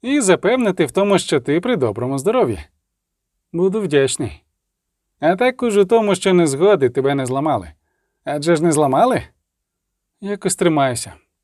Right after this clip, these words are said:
«Радий про це дізнатися». Службовець поправив манжет. «Що ж, дорога перед нами далека. Нам треба, як я чув,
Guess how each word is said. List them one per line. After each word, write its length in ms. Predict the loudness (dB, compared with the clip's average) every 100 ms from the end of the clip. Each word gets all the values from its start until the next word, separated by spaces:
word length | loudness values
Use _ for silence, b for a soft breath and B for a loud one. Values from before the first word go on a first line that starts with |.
| _ _ _ _ _ _ _ -6
«Радий 680 | 0 0 0 0 4 4
про 160 | 2 -2
це 180 | -2 -4
дізнатися». 680 | -4 -6 -8 -10 -12 -12 -14 _ _ _ _ _ _ -14
Службовець 640 | -8 -6 -4 -6 -6 -8
поправив 480 | -8 -2 0 0 -2
манжет. 500 | -4 -4 -8 -12 _ _ _ _ _ _ _ -4
«Що 200 | 0 0
ж, 100 | 0
дорога 440 | 0 0 2 0
перед 280 | 0 2 2
нами 280 | 0 0 2
далека. 440 | 2 2 0 -6 -16 -20 _ _ _ _
Нам 340 | -2 2 2 2
треба, 260 | 2 4
як 200 | 4 2
я 140 | -2 -2
чув, 380 | -2 -4 -6